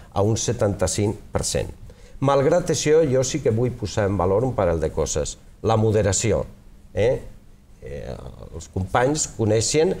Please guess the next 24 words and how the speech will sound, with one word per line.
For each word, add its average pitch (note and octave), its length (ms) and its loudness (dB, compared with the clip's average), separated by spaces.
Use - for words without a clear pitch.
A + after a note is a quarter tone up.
i G#2 120 -2
tenen G#2+ 480 2
un D#3 180 4
estudi A2+ 480 0
comparatiu, G2+ 720 0
eh, C3 220 2
de G#2+ 160 0
quina C3+ 160 2
és B2+ 80 0
la A#2+ 160 2
pressió A2 260 0
fiscal G#2 460 0
dels F#2 380 2
quinze B2 340 0
municipis G2+ 800 0
més A#2 220 2
poblats G2+ 400 2
de F#2 100 0
Catalunya G#2 540 2
i A#2+ 100 -4
Terrassa A#2 540 -4
continua G#2+ 500 2
estant B2 380 0
en, G2+ 220 2